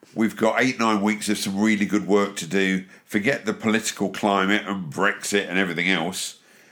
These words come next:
Eight weeks to make some phone calls, eight weeks to s-, design twenty twenty. And, you know, we talk about twenty twenty about perfect clarity and vision. My father was an optician, and you want to have twenty twenty vision. You can only have clarity and vision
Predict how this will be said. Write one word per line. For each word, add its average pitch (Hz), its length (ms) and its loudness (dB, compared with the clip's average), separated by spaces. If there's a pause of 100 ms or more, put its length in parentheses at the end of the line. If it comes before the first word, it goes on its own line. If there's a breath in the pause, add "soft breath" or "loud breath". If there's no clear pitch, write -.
(440 soft breath)
Eight 135 240 2
weeks 113 440 -2
to 110 100 -2
make 107 220 2
some 104 160 -4
phone 98 260 0
calls, 90 400 -4
eight 107 200 0
weeks 98 480 -4
to 92 280 0 (400 loud breath)
s-, - 160 -12 (160)
design 107 560 2
twenty 107 380 -4
twenty. 82 600 -4 (360 loud breath)
And, 107 160 0
you 113 80 2
know, 101 260 2
we 107 100 -4
talk 131 180 0
about 110 140 0
twenty 110 280 -4
twenty 98 380 -2
about 95 300 0
perfect 101 360 0
clarity 101 600 -2 (200 loud breath)
and 95 200 -2
vision. 104 400 0
My 90 120 0
father 98 360 2
was 90 140 -6
an 87 60 -6
optician, 95 540 -4 (200 loud breath)
and 95 120 -2
you 107 60 2
want 113 120 4
to 104 60 0
have 104 160 0
twenty 104 280 -2
twenty 95 320 -2
vision. 85 420 0 (280 loud breath)
You 98 100 -2
can 117 120 2
only 123 180 0
have 117 260 -2
clarity 104 640 -2
and 87 60 -12
vision 82 480 -2